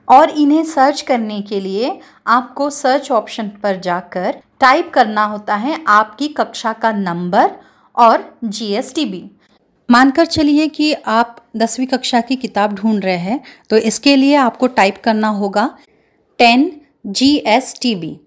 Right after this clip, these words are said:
इससे आपको दसवीं कक्षा की जीएसटीबी की जितनी भी किताबें, guide book, अपेक्षित उपलब्ध होंगी बुकशेयर में, उसकी list मिल जाएंगी।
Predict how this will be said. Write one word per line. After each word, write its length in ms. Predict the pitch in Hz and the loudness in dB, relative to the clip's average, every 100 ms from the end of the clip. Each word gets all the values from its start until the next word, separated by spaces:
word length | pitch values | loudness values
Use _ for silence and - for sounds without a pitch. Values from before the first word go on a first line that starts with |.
| _ _ _ _ _ _ | _ _ _ _ _ _
इससे 400 | 285 277 - 339 370 | 0 2 2 0 2
आपको 500 | - 254 247 - 277 | 4 4 2 -4 -2
दसवीं 360 | 220 220 262 269 | -2 -2 -4 -4
कक्षा 360 | 233 - 226 | -6 -4 -6
की 180 | 220 240 | -6 -8
जीएसटीबी 600 | 190 208 226 226 226 202 | -6 -4 -6 -6 -10 -10
की 140 | 214 240 | -10 -10
जितनी 380 | 254 247 285 | -10 -4 0
भी 120 | 262 269 | 0 -2
किताबें, 640 | 240 214 196 196 202 208 214 _ _ _ - | -4 2 2 2 -2 -4 -8 _ _ _ -2
guide 380 | 214 196 202 196 | 2 2 2 -2
book, 360 | 202 202 208 - | -2 -2 -6 -6
अपेक्षित 680 | 214 226 220 - 226 226 - - | -4 -2 -4 -4 -6 -6 -12 -12
उपलब्ध 400 | 220 254 277 240 | -8 -2 -2 -2
होंगी 260 | 226 214 214 | -4 -4 -6
बुकशेयर 340 | 196 - 214 | -8 -8 -6
में, 120 | 226 | -4
उसकी 360 | 330 - - 339 | -4 -4 -4 -2
list 400 | 262 214 214 202 | 0 -2 -4 -8
मिल 180 | 180 165 | -8 -8
जाएंगी। 380 | 170 170 175 | -10 -10 -14